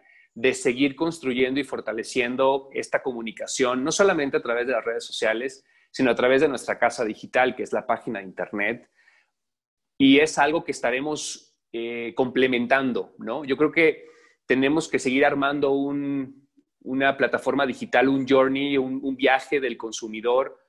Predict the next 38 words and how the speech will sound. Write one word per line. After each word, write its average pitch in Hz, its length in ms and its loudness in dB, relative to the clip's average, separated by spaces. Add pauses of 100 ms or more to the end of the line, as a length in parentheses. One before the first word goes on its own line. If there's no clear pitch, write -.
(140)
mucho 139 280 0
más 143 260 -2
completo. 143 640 -4 (320)
No 165 140 2
solamente 160 920 0
en 117 80 -6
atraerlos, 120 720 -2
en 110 100 -12
que 101 120 -16
conozcan, 135 600 -4
en 117 160 -10
que 110 140 -6
vean 120 180 -2
nuestra 127 240 -10
página, 123 300 -8
en 110 260 -20
nuestra 110 240 -18
página 131 200 -6
de - 20 -4
internet 113 260 -2
todos 131 160 2
los 117 180 -4
modelos, 123 360 0
todos 147 140 2
los 127 120 -2
servicios, 131 720 -8 (460)
sino 151 200 4
cómo 170 180 4
llevar 151 260 6
esta 156 160 -2
experiencia 147 640 -6
directamente 123 840 -4
al 113 200 -4
concesionario. 120 800 0
Y 110 100 4
ahí 123 140 6
es 135 120 4
donde 143 440 2